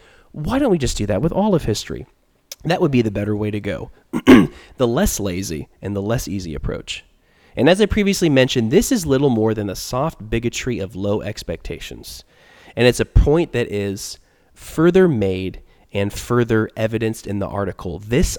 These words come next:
idea that minorities are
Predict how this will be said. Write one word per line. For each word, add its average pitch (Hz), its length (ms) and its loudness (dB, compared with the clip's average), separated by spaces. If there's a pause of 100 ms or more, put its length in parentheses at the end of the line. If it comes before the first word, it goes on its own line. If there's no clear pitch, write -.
idea 107 1040 -4 (840)
that 117 360 -2
minorities 104 960 4
are 110 260 0